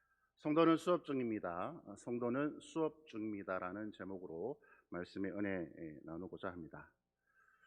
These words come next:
배움에는요, 끝도 없다라는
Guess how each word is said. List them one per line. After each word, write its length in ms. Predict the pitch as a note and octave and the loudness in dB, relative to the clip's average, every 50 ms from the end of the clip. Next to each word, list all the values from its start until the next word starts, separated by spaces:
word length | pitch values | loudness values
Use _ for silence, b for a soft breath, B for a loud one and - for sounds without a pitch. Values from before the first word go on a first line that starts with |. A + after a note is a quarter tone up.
| b b b b b b - | b b b b b b 0
배움에는요, 1300 | B2 B2+ C3+ D3+ E3+ F3 F3 F3 F3+ F3 E3+ D3 C3+ B2+ A#2+ A2+ A2+ C#3 D#3 C#3+ G#2+ F2 E2+ E2+ - - | 4 6 8 8 10 10 10 10 10 10 8 6 6 4 2 2 2 2 4 2 2 0 -2 -6 -8 -8
끝도 500 | - E3+ - _ _ - F#3 F3 D#3 G#2+ | -10 -10 -10 _ _ 0 2 4 4 2
없다라는 880 | F#2+ - - - C#3 C#3+ C3 A#2 G2+ F#2+ F2+ F2 F2 F#2 F#2+ F2+ D#2 C#2 | 0 -2 2 4 6 6 8 8 6 4 4 2 0 0 0 -2 -2 -4